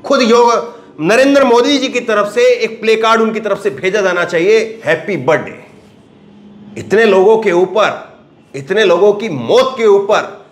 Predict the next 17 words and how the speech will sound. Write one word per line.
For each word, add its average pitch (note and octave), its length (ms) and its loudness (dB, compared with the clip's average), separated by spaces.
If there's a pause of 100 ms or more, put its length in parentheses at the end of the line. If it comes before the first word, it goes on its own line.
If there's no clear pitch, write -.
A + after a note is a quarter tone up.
(180)
आप A#3 220 -4
जन्मदिन F3 360 -6
मना F#3+ 260 0
सकते - 320 -8
हैं, D#3 120 -8
बहादुरी F3+ 400 0
का C#3 100 -2
काम G#2 280 -12
है। - 120 -20 (760)
कोई A#3 140 0
सामान्य A3+ 440 0
आदमी A3 360 0
ऐसा G#3+ 240 0
काम G3+ 220 -2
नहीं F3+ 160 -4
कर D3+ 120 -6
सकता। - 500 -16